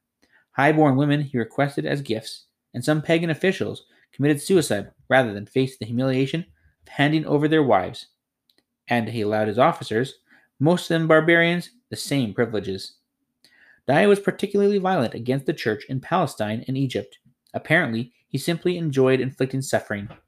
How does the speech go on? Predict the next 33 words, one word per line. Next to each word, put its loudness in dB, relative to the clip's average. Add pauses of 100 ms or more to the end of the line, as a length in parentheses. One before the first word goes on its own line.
(720)
He 2
issued 0
edicts -2
in -10
three -2
oh 2
six, -2
three 2
oh 4
seven, -2 (140)
and -8
three 2
oh 2
nine, -4 (440)
ordering 2
ever-increasing 0
pressures 0
on -2
the -2
church -2 (220)
even 0
to -14
the -8
point -2
of -4
ordering 4
food 0
sold 2
in -2
the 0
market 0 (340)
be 0
sprinkled 0